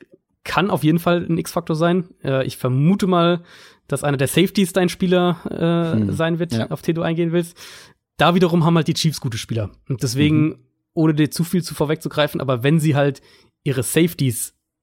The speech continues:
Speaker 1: vermehrt in, gegen, gegen Kittel stellen können, dann ist Kittel immer noch ein unfassbar gefährlicher Tight End. Aber vielleicht kannst du ihn dann so ein bisschen mehr,
Speaker 2: Mhm.
Speaker 1: ähm, ein bisschen mehr limitieren und vielleicht auch eben, da kommen wir dann wieder zu dem anderen Punkt,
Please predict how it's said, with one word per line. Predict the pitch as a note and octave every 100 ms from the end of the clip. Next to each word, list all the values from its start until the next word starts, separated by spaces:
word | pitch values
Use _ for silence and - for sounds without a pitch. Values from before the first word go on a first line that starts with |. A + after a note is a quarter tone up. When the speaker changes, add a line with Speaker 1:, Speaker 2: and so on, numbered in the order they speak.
| _ _
Speaker 1:
vermehrt | - B2 A#2+ C3 B2+ -
in, | C3+ C#3+
gegen, | - C3 B2+ C3+
gegen | C3+ A#2+ B2 B2 -
Kittel | C3+ B2
stellen | - B2
können, | A#2 D3
dann | A#2+
ist | -
Kittel | C#3 C3+
immer | D3
noch | B2+
ein | C3+
unfassbar | C#3+ B2+ - B2
gefährlicher | A2+ C3 B2 A2
Tight | - D#3
End. | C#3 E3 - - - - _ -
Aber | C#3
vielleicht | C#3+ C#3 -
kannst | D3+ -
du |
ihn | C3+
dann | C3+
so | B2 D3
ein |
bisschen | C#3+ - C3
mehr, | B2 B2+ C3+ C3+ C3+ - - -
Speaker 2:
Mhm. | E3 A2
Speaker 1:
ähm, | B2+ B2 B2 A#2+ A#2+ B2
ein |
bisschen | B2+ - B2
mehr | B2 B2 B2 A#2+ B2 -
limitieren | D3 C3+ C3+ - B3
und | A#3+
vielleicht | G#3+ G#3+ G#3
auch | G3+
eben, | F#3 F#3+ G3 F#3+ - _ _
da | C#3+
kommen | C3 D#3
wir |
dann | C#3 C3
wieder | C3+
zu | -
dem | B2
anderen | D3 G3 F#3
Punkt, | G3 G#3+ G3